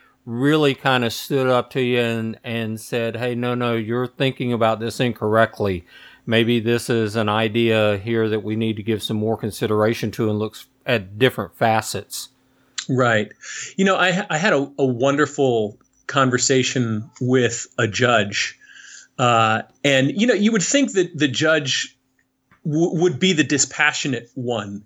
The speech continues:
Speaker 2: in this whole process, right? You know, the, you know, kind of making the decision. Uh, Sandy Conyers is her name. She was, uh, she's a judge in, uh, Virginia Juvenile and Domestic Relations Court. And, you know, you, it really came away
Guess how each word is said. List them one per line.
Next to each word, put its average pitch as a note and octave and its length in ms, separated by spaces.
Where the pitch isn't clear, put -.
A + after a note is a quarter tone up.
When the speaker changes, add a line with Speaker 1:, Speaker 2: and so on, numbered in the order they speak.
Speaker 2:
in C3 160
this A#2 180
whole A2+ 340
process, A2 720
right? B2+ 320
You D#3 80
know, C#3+ 100
the, C#3 220
you D3+ 180
know, B2+ 100
kind D3 200
of C3+ 80
making D3 300
the C3 60
decision. C3+ 480
Uh, C3 220
Sandy F#3+ 360
Conyers D3 580
is A#2 120
her A2+ 100
name. A2 280
She B2+ 260
was, A#2+ 220
uh, A#2 220
she's C3 220
a B2+ 40
judge C3 360
in, A#2+ 140
uh, A2+ 160
Virginia B2+ 420
Juvenile B2 480
and A2 80
Domestic A2+ 380
Relations A#2+ 420
Court. A2+ 380
And, D#3 400
you G#3+ 220
know, - 60
you, G3 240
it F#3+ 340
really D#4 260
came A3 280
away C#3+ 480